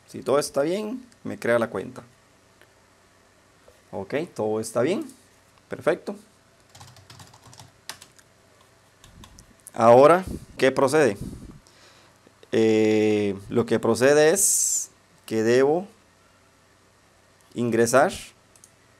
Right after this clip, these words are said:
esto que está aquí para empezar. No es necesario que lo llene. Si quiero lo lleno, si quiero no lo lleno.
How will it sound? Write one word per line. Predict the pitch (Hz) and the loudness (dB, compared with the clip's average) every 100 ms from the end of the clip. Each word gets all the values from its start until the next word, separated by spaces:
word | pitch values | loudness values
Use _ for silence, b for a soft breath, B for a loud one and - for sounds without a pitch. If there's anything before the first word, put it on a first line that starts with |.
| _ b b b b b _ _ | _ b b b b b _ _
esto | 165 180 165 | 2 4 2
que | 151 | 2
está | 160 | 0
aquí | 180 | 0
para | 185 139 | 2 0
empezar. | 131 160 185 - _ | 2 0 0 -8 _
No | 113 123 131 143 | -8 0 2 4
es | |
necesario | 143 131 131 135 | 2 0 0 0
que | |
lo | 120 | 0
llene. | 123 180 254 | 0 -2 -4
Si | - 123 117 117 | -8 -4 -4 0
quiero | 123 127 | 2 4
lo | 127 | 2
lleno, | 139 175 180 | 2 -2 -2
si | 180 120 | -6 -6
quiero | - 117 | -2 -2
no | 113 | -2
lo | 113 | -2
lleno. | 131 185 269 | 0 0 -2